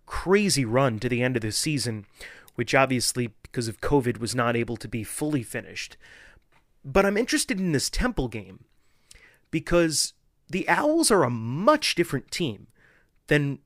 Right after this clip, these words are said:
the team that came into Soika Pavilion two years ago. Uh, most of their roster are freshmen and sophomores. It's a very young team for Tanya Cardoza. It's a very young team for Bucknell. And so I think from that regard, it's gonna be a really fun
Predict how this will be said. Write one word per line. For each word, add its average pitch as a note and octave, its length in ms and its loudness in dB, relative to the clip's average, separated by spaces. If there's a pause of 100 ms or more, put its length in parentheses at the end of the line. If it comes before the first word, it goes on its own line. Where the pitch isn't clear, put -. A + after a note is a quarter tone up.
(140)
the D3 160 0
team E3+ 280 0
that C#3+ 120 0
came D#3+ 200 2
into C3 140 2
Soika B2+ 340 0
Pavilion A2+ 380 -2
two B2 180 -8
years A#2+ 300 0
ago. G2+ 380 -10
Uh, A#2+ 300 -6
most C#3 640 4
of D3+ 120 2
their B2+ 140 4
roster A#2 560 2 (880)
are C3+ 80 4
freshmen E3 420 2
and G#2+ 120 -4
sophomores. - 640 -2 (500)
It's - 180 -2
a B2+ 40 0
very D#3 340 2
young C3 380 0
team F3 240 0
for C#3 140 -6
Tanya C#3 320 0
Cardoza. B2 640 0 (720)
It's C#3+ 160 -2
a D3 40 0
very G3 220 4
young E3+ 280 2
team E3 260 0
for C#3 100 0
Bucknell. C3 640 -2 (600)
And D3+ 140 0
so E3 120 2
I E3+ 60 6
think F3 180 0
from C3+ 140 -4
that C3 180 2
regard, B2+ 440 2 (440)
it's - 100 -10
gonna D3+ 120 -2
be B2+ 60 2
a A#2 60 2
really D#3 260 2
fun C3 460 -2